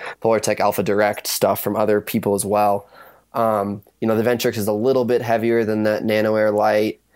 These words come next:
uh, but breathes very similarly. It's a little more full featured. You know, it's a full zip with zip hand warmers and, and, uh, and, and under the helmet hood. And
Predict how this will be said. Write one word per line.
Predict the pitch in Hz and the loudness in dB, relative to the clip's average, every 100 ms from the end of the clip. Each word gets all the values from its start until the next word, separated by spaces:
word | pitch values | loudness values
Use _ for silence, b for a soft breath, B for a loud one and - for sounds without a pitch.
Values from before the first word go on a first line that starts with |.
| b b b _ - | b b b _ -2
uh, | 104 98 | 0 0
but | 104 - | -2 -6
breathes | - 107 113 107 | -4 0 0 0
very | 98 104 104 | 0 0 0
similarly. | - 110 104 104 101 104 | 0 0 0 2 2 0
It's | 104 - | 0 -2
a | |
little | 104 104 | 0 0
more | 107 104 | 2 0
full | - 104 | 0 -2
featured. | 101 107 - 107 | 0 -2 0 0
You | 104 | 2
know, | 104 | 0
it's | - | 0
a | 101 | 0
full | 104 104 | 0 0
zip | 110 104 - | 0 0 0
with | 107 101 | -2 0
zip | 107 - | -2 -2
hand | 101 101 | -2 0
warmers | 101 104 107 107 110 | 0 0 0 0 0
and, | 110 110 B B B B - | -2 -4 B B B B -4
and, | 104 98 | -2 2
uh, | 101 104 113 107 _ - | 2 2 0 -4 _ -4
and, | - 104 | -2 0
and | 110 101 | 0 0
under | 107 104 | 0 0
the | 101 | 0
helmet | 98 101 95 | 0 0 -2
hood. | 104 104 101 | 0 0 0
And | 101 104 | -2 -4